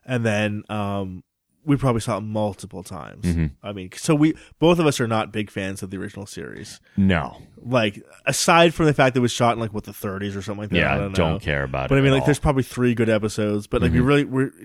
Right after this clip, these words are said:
Speaker 1: like, we started with one seven oh one D. Like, that was our crew. That was our, you know.
Speaker 2: Absolutely.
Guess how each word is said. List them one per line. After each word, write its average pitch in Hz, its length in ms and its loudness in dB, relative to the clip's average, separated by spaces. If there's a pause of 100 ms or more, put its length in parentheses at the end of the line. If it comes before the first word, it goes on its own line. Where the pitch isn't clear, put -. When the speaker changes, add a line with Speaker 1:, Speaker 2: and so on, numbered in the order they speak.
Speaker 1:
like, 117 240 -6 (260)
we 143 140 0
started 131 600 2 (100)
with 107 420 -4 (380)
one 113 220 -2
seven 107 280 -4
oh 98 80 -4
one 87 220 -10
D. 87 260 -14
Like, 98 160 -12
that 117 220 -4
was 123 140 -6
our 107 200 -4
crew. 95 540 -12
That 104 180 -8
was 110 160 -8
our, 92 140 -4
you 82 60 -2
know. 85 60 2
Speaker 2:
Absolutely. 82 800 -2